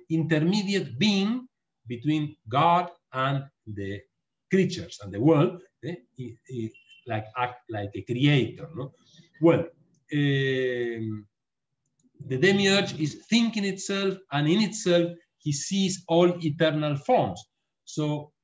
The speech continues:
this idea also of the intellect as contemplating itself, and by contemplating itself, contemplating all the, so, all the forms. And then when the forms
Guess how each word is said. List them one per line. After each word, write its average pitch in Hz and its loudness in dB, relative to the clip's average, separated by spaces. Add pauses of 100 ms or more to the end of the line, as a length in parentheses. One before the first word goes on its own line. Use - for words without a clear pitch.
(640)
this 170 -2
idea 175 0 (320)
also 160 -2
of 117 -8
the 123 -8
intellect 180 -2
as 147 -8 (500)
contemplating 175 0 (140)
itself, 190 -6
and 127 -8
by 123 -4
contemplating 123 -4
itself, 165 -4 (720)
contemplating 139 -2
all 170 6 (360)
the, 127 -6
so, - -4
all 156 2 (160)
the 117 -8
forms. - -6 (1120)
And 104 -8
then 113 -4 (100)
when 92 -12
the 90 -10
forms 113 -10